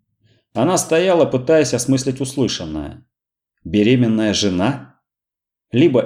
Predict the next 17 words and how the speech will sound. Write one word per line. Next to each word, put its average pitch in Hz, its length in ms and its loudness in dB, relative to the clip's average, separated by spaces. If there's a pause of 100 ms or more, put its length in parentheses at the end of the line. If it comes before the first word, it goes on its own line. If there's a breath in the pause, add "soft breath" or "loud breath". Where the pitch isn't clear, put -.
Инна 127 280 4
была 127 260 2
настолько 123 480 0
пьяна, 127 680 -4 (380)
либо 180 280 4
же 160 220 0
она 160 260 2
была 151 300 4
из 123 220 -4
той 160 160 0
категории 131 500 0
женщин, 120 560 -4
что - 240 -2
любят 135 300 0
выдумывать 123 520 0
всякие 101 420 -4
небылицы. 104 680 -4